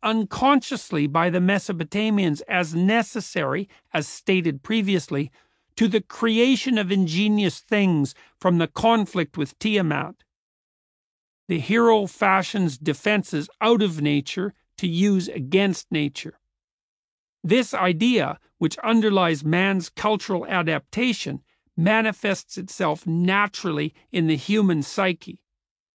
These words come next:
Spontaneous fantasy manifested August tenth, nineteen ninety-seven,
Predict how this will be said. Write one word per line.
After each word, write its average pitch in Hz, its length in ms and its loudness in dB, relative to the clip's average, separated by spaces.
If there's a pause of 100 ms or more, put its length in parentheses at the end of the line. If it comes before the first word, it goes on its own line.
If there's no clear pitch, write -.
(880)
Spontaneous 214 880 2
fantasy 180 640 -2
manifested 156 840 -2
August 160 480 -4
tenth, 160 420 -4
nineteen 156 460 -2
ninety-seven, 139 840 -2